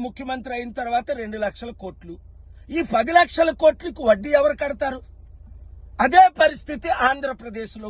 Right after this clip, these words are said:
కూడానా? తెలుగు ప్రజలారా, ఈ ముఖ్యమంత్రులు మారి, నాతో పాటు గత వారం వాషింగ్టన్ డీసీలో, అమెరికాలో, రెండు వారాల క్రిందట టర్కీ, యూరప్లో సమిట్లకు వచ్చుంటే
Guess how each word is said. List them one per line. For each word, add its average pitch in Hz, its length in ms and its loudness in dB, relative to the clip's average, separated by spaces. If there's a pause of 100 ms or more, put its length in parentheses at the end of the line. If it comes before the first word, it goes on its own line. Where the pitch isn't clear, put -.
(120)
కూడానా? 180 320 -10 (440)
తెలుగు 381 340 2
ప్రజలారా, 254 500 2 (680)
ఈ 294 40 -2 (140)
ముఖ్యమంత్రులు 320 720 0 (120)
మారి, 254 300 0 (1300)
నాతో 330 340 6 (140)
పాటు 233 260 4 (600)
గత 196 140 -4 (120)
వారం 269 340 4
వాషింగ్టన్ 233 600 -4
డీసీలో, 202 420 -8
అమెరికాలో, 185 460 -10 (840)
రెండు 294 260 -4
వారాల 320 300 4 (100)
క్రిందట 285 340 -4 (200)
టర్కీ, 254 340 -6 (160)
యూరప్లో 233 480 -4 (720)
సమిట్లకు 311 600 -4
వచ్చుంటే 277 420 -2